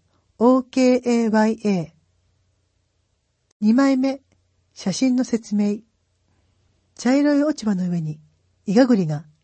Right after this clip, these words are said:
三つ落ちています。奥にある薄茶色のイガは割れていて、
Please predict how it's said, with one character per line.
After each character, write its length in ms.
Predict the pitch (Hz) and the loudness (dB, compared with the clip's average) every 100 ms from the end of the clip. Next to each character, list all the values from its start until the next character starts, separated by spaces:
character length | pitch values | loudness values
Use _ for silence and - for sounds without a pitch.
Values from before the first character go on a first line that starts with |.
| - | -8
三 140 | 165 | -8
つ 200 | - - | -4 0
落 180 | 302 - | 0 -2
ち 40 | |
て 80 | - | -8
い 80 | 156 | -8
ま 160 | 143 - | -10 -18
す。 220 | - _ _ _ _ _ _ _ _ _ _ _ - | -20 _ _ _ _ _ _ _ _ _ _ _ -2
奥 240 | 302 320 | 0 4
に 140 | 247 208 | 4 2
あ 80 | 170 | -2
る 180 | 156 - | -6 -12
薄 200 | - - | -16 -4
茶 160 | 240 226 | 0 2
色 140 | 220 | 2
の 100 | 214 | 0
イ 100 | 214 | 0
ガ 140 | 196 | -2
は 220 | 156 - _ | -4 -10 _
割 180 | 165 185 | -4 -2
れ 20 | |
て 160 | 220 214 | -2 -2
い 60 | |
て、 260 | - 208 | -2 -6